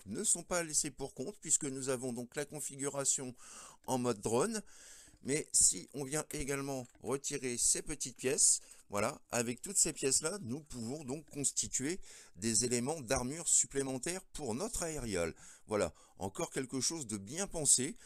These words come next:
une très bonne idée de quoi donc booster un petit peu plus, euh, l'aspect, euh, combattant et agressif, voilà, de notre petit, euh, méca. Alors dans un premier temps,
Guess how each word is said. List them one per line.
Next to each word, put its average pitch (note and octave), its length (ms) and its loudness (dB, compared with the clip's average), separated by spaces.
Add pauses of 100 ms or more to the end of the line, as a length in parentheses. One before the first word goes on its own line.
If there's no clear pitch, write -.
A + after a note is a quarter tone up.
(280)
une A2+ 120 -2
très - 220 2
bonne D3+ 240 2
idée B2+ 280 -2
de A2 160 -2
quoi C3 300 -2
donc G#2+ 180 -4
booster C3+ 440 -6
un B2+ 100 -2
petit A#2+ 180 -6
peu A2 180 -8
plus, C#3+ 420 4
euh, F#2 500 2
l'aspect, G#2+ 540 2
euh, F2 140 2
combattant B2 600 -4
et A#2+ 160 0
agressif, G#2 680 0 (380)
voilà, D#2 240 0
de G#2+ 200 2
notre B2+ 420 2
petit, B2 500 2
euh, F2 160 4
méca. A#2+ 460 2 (1040)
Alors D#2 240 -8
dans C#3+ 260 0
un D3 60 0
premier D3 380 -2
temps, B2 280 -2